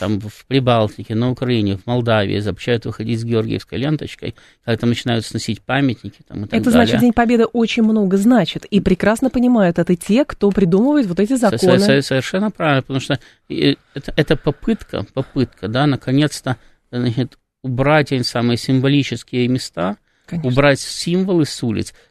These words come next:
Speaker 1: для того, чтобы постепенно, это понятно, что это не завтра произойдет, но чтобы постепенно за десять, двадцать, тридцать лет вытравить из народа вообще память о победе.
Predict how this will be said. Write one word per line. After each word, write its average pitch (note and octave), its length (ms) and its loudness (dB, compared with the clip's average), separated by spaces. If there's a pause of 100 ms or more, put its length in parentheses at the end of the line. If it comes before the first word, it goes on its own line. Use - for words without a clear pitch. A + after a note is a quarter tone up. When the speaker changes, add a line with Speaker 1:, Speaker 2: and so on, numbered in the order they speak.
Speaker 1:
для A#2 120 0
того, D3+ 200 2
чтобы C#3 240 0
постепенно, E3+ 720 -4
это A#2+ 140 -4
понятно, C#3+ 400 -2
что - 120 -8
это A2 140 -8
не A#2 80 0
завтра A2 400 0
произойдет, A2+ 560 -2 (300)
но C3 100 0
чтобы C3+ 220 0
постепенно C3 680 -2
за A2+ 160 0
десять, A#2+ 360 0
двадцать, A#2+ 360 -4
тридцать C3 380 -4
лет F3 160 0 (260)
вытравить C3+ 540 0
из A#2 160 -2
народа B2+ 320 0
вообще A#2 320 0
память G2+ 360 -4
о F#2+ 60 -4
победе. - 460 -10